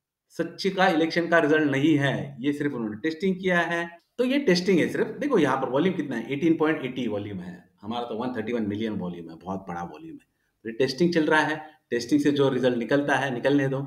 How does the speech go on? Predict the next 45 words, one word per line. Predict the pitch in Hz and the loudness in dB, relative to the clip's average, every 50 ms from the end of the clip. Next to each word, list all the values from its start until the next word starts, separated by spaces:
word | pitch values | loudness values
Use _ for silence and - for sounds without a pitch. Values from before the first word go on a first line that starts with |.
| - - - - _ _ - | -8 -12 -18 -20 _ _ 2
देखेंगे | 135 147 156 156 151 147 147 156 156 - - - - _ _ _ - | 2 4 4 4 4 6 4 2 2 -2 -8 -14 -20 _ _ _ -2
आगे | 120 127 127 135 | 0 0 2 2
जाके। | 135 131 120 127 127 139 139 | 2 2 2 2 0 -2 -4
तो | - - - - - 226 | -4 -8 -12 -6 -2 0
इतना | 202 196 226 233 233 240 | 2 4 4 6 6 6
तो | 226 214 | 6 4
तय | 214 202 | 6 6
है, | 185 190 | 6 6
testing | 185 175 160 165 - 196 202 | 6 4 2 2 2 2 2
में | 190 | 2
फिफ्टी | 180 175 160 - - 175 | 0 -2 -4 -4 -2 2
टू | 196 | 4
निकलता | 196 185 175 180 180 180 208 | 4 6 6 6 4 4 2
है | 220 | 2
तो | 214 | 2
उससे | 175 - - 160 | 0 0 0 2
ज्यादा | 143 127 123 127 123 | 2 2 4 2 0
भी | 120 139 143 | 0 -2 -4
हो | - 101 98 | -4 -6 -10
सकता | - - - _ - - | -14 -16 -20 _ -20 -20
है, | - - _ _ _ _ _ _ - | -20 -20 _ _ _ _ _ _ -16
और | 107 104 | -10 -6
फिफ्टी | - 143 143 160 170 170 | -6 -2 2 4 4 4
टू | 175 190 180 180 185 - - 123 | 6 4 2 2 0 -4 -4 0
बहुत | 127 139 156 170 165 | 4 6 6 6 6
बड़ी | 160 165 160 156 | 4 2 2 2
amount | 151 160 160 160 151 | 2 2 2 2 0
होती | 143 147 185 | 0 0 -2
है | 214 | -2
दोस्तों, | 196 180 139 - - 107 90 - - _ _ _ _ _ _ _ _ - | -2 -2 -4 -4 -8 -10 -12 -12 -14 _ _ _ _ _ _ _ _ 0
One | 135 160 175 170 | 2 4 6 6
dollar | 170 170 180 180 180 | 6 6 6 6 6
भी | 196 | 4
लग | 185 190 185 - | 4 4 4 4
जाए | 233 285 320 | 2 2 2
बहुत | 226 - 147 160 180 | 2 2 4 4 4
बड़ी | 175 139 156 170 180 | 4 4 4 4 4
amount | 165 160 147 143 139 127 | 4 4 2 2 0 -2
है, | 110 - - | -4 -4 -6
फिफ्टी | 113 - - 156 | -8 -8 -8 -6
टू | 156 165 165 160 | -4 -2 -2 0
तो | 160 160 160 156 147 131 113 - - | 2 2 2 2 0 -2 -4 -4 -2
बहुत | 127 131 127 | 0 0 0
बड़ी | - - 85 87 90 | 0 -4 -8 -10 -12
है। | - - _ | -16 -18 _